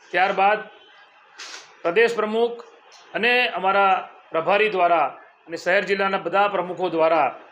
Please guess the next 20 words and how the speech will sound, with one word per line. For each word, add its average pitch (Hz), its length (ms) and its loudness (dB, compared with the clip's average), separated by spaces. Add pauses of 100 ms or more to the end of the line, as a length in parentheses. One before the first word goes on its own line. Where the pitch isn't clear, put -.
(280)
જે 170 60 -8
ચર્ચા 180 460 0
વિચારણા 190 440 -2
કરીને 185 340 0 (720)
જે 170 80 -2
કાર્યક્રમો 208 600 0 (600)
પ્રજાલક્ષી 190 520 0
નક્કી 185 240 -4
કરવામાં 202 260 2
આવ્યા, 214 280 0 (520)
સાથે 190 300 -2
સાથે 214 300 2 (760)
જે 185 60 -4
સંગઠનને 208 1600 -4
વધારે 202 380 2 (200)
કેવી 208 140 -6
રીતે 220 100 -4
મજબૂત 196 380 -6
કરી 185 240 -4
શકાય, 175 380 0